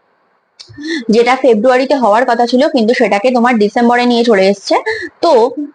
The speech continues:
আহ, সেটা যদি হয়ে থাকে, তাহলে কিন্তু ডাব্লিউবিসিএস, আহ, প্রিলিমস পরীক্ষা কখনোই এক মাসের মধ্যে, আহ, নোটিফিকেশন যেখানে ডিটেলস এখনো বেরোয়নি, ফর্ম ফিল আপ হয়নি, সেখানে কিন্তু পরীক্ষা হতে পারে না।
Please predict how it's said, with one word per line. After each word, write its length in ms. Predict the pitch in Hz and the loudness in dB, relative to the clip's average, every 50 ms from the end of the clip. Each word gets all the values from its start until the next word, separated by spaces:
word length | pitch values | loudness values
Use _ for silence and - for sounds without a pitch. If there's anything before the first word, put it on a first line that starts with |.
| - - - | -10 -4 -2
আহ, 240 | 208 208 202 202 208 208 | -2 0 0 0 0 0
সেটা 260 | - 277 277 311 294 | 0 0 0 0 2
যদি 180 | 320 320 359 | 2 2 0
হয়ে 260 | 339 277 247 233 - 190 | 0 2 2 2 2 2
থাকে, 260 | 233 240 - 233 254 | 0 0 0 0 0
তাহলে 280 | 254 220 208 208 226 | 0 0 0 0 0
কিন্তু 200 | 240 262 262 285 | 0 0 0 0
ডাব্লিউবিসিএস, 840 | 254 220 190 190 208 233 233 254 247 - 262 254 262 262 269 262 - - | 0 0 0 0 0 0 2 0 -2 0 0 2 2 2 0 -2 -2 -2
আহ, 240 | - 202 190 185 | 0 0 0 0
প্রিলিমস 440 | 185 185 240 233 233 254 262 254 254 - | 0 0 0 0 2 2 0 0 -2 0
পরীক্ষা 320 | 240 202 202 196 - 262 240 | 0 0 0 0 -2 -2 -2
কখনোই 400 | 220 202 202 - 262 294 330 339 | 0 -2 -2 0 0 0 2 2
এক 160 | 277 220 208 - 214 | 0 0 -2 -2 -2
মাসের 280 | 214 214 220 269 254 | -2 -2 0 0 0
মধ্যে, 400 | 247 240 233 214 220 262 277 285 - - - - - - - | 0 0 0 0 2 0 0 0 -2 -6 -12 -14 -12 -8 -4
আহ, 220 | 202 196 196 202 | -2 -2 0 2
নোটিফিকেশন 640 | 214 226 233 277 262 294 277 277 269 269 294 285 269 | 2 2 2 2 0 0 0 0 0 0 0 0 0
যেখানে 280 | 240 240 247 254 262 247 | 0 0 0 0 0 0
ডিটেলস 360 | 202 208 214 233 240 247 254 | 0 0 2 0 0 2 0
এখনো 220 | 247 247 254 254 | 0 0 0 0
বেরোয়নি, 460 | 233 214 208 202 214 220 226 233 254 254 | 0 2 2 2 2 2 2 0 0 0
ফর্ম 280 | 254 202 185 196 208 | 0 -2 -2 0 0
ফিল 120 | 240 240 240 | 0 0 0
আপ 140 | 247 240 | 0 0
হয়নি, 260 | 220 196 190 202 233 254 | 0 -2 0 0 0 0
সেখানে 380 | - 247 190 - 233 233 233 | 0 -2 0 0 0 0 0
কিন্তু 300 | 240 262 254 254 247 349 554 539 - - - - - - | 0 0 0 0 0 0 -2 -2 -4 -8 -16 -12 -6 -2
পরীক্ষা 380 | 220 220 226 226 - - - | 0 0 0 0 0 0 0
হতে 340 | - - 220 202 214 240 262 | 0 0 0 0 0 2 0
পারে 360 | 262 262 233 202 196 208 226 | 0 0 0 0 0 0 0
না। 320 | 226 226 240 240 220 359 | 0 2 0 0 0 0